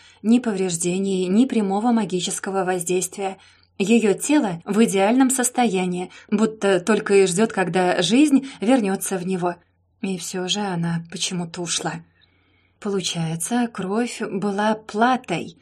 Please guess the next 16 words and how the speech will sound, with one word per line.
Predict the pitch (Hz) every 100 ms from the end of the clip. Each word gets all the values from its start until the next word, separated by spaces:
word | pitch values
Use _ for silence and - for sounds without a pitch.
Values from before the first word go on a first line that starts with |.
| _ _
принялась | 226 214 196 180 -
рассуждать | 185 - 180 170 175 170 185
я. | 180 - _ _ _ _ _ _
Рассуждения, | 208 208 - 185 175 240 202
правда, | 170 - 185 170 180 175
здесь | 170 285 285
и | 254
заглохли. | 208 180 196 - 196 196 _ _ _ _ _ _ _ -
«Платой | - 175 190 214 208
за | 220
что?» | - - 285 - _ _ _ _ _
Показалось, | - 170 180 165 196 214
что | - 175
черты | 165 170 170 226
Мэтью | 180 170 170 226 214 - 185
заострились, | 175 214 202 - 160 151 160 -